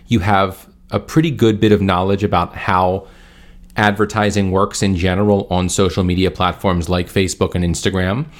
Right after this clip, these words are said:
So I was really excited to get this question because I was excited to answer it. And here's exactly how I answered that question. What I said was, I said, "You know, I think one of the best ways to answer it is to tell you what I don't do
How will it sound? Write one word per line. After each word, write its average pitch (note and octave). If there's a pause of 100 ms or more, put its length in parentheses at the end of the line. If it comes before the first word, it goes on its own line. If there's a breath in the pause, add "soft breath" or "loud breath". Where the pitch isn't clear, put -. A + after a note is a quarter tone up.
(260 loud breath)
So C3+
I -
was G#2
really D#3
excited B2
to A2
get A2
this G#2+
question G2+
because -
I F#2+
was F2+
excited G2
to -
answer F#2
it. F2 (380 loud breath)
And B2
here's G#3+
exactly C#3
how A#2+
I A2+
answered F#2+
that F2
question. -
What C3
I G#3
said A2+
was, E2+
I G2
said, G#2
"You G#2+
know, C3 (1300 loud breath)
I A#2
think F#3
one C#3+
of B2+
the G#2+
best B2
ways A2
to A#2
answer A2
it G2+
is G#2
to A2
tell A#2+
you A2+
what G#2
I F#2
don't F2
do D#2